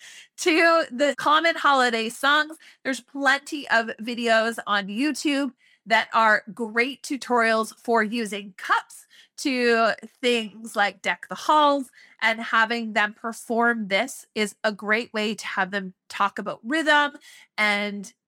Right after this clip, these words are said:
also performing at the same time. So it gives them a purpose to learning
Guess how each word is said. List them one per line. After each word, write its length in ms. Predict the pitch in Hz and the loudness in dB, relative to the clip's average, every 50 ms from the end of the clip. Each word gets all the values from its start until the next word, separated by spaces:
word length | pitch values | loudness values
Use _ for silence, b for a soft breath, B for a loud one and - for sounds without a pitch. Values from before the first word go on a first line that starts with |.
| _ _ _ _ | _ _ _ _
also 320 | 214 220 226 - - 175 | 2 2 2 0 -4 -6
performing 600 | - - 190 - - 233 240 220 202 175 175 - - - | -4 -4 -6 -4 -2 -2 0 0 0 -4 -4 -8 -4 -4
at 120 | 185 185 | -4 -4
the 80 | - 196 | -4 -12
same 300 | - - 208 190 185 185 | -10 -8 -8 -8 -8 -10
time. 320 | - - 214 185 165 165 | -4 -2 -2 -2 -2 -2
So 80 | - - | -10 -12
it 80 | 220 | -4
gives 160 | - 269 285 | -4 -4 -2
them 160 | - 359 339 330 | -2 -2 -2 -2
a 60 | 320 | -4
purpose 680 | _ - - - - 311 302 302 - 339 285 269 - - - | _ -14 -16 0 2 2 2 2 0 0 0 0 -2 -10 -10
to 200 | - 285 269 247 | -8 -8 -6 -6
learning 720 | 233 208 202 220 233 247 269 277 269 247 233 220 208 208 | -6 0 2 4 4 4 2 0 0 -2 -2 -2 -4 -6